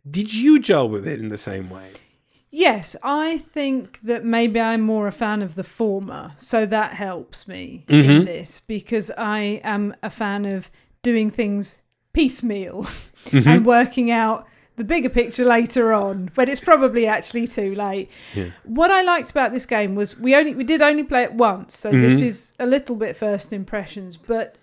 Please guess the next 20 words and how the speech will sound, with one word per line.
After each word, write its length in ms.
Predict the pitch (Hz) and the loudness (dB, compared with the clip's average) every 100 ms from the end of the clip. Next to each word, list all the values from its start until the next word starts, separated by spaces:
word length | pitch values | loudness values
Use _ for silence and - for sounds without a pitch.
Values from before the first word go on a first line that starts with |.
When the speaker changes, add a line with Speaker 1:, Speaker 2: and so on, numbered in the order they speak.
| - | -8
Speaker 2:
um, 320 | 240 226 226 - _ _ _ _ _ _ _ _ - | -4 -4 -6 -12 _ _ _ _ _ _ _ _ -6
I 280 | 269 285 302 | -2 2 2
lost 420 | 294 277 269 - | 2 0 -2 -8
by 200 | 247 233 | -2 -2
one 380 | 220 233 226 220 | -2 -4 -2 -4
point, 540 | - 247 208 175 - _ _ _ - | -4 -4 -4 -8 -18 _ _ _ -4
and 140 | 233 | 0
we 80 | 254 | 2
had 200 | 240 214 | 0 -4
very 420 | 196 240 294 285 | 0 0 2 -2
different 720 | 247 247 - 240 220 220 - _ _ _ _ _ - | -2 -2 -2 -4 -4 -4 -10 _ _ _ _ _ -8
routes 560 | 220 269 208 - - | 0 0 0 -6 -16
to 100 | - | -8
getting 340 | 214 214 185 196 | -6 -4 -6 -8
points. 640 | - 202 165 - - - - | -6 -8 -8 -12 -18 -4 2
Speaker 1:
Yes. 360 | 123 - - - | 2 0 -8 -4
Speaker 2:
And 200 | 226 240 | -2 0
what 140 | 262 | 0
I 120 | 277 | 0
liked 500 | 269 277 277 - - | -2 -2 -4 -6 -20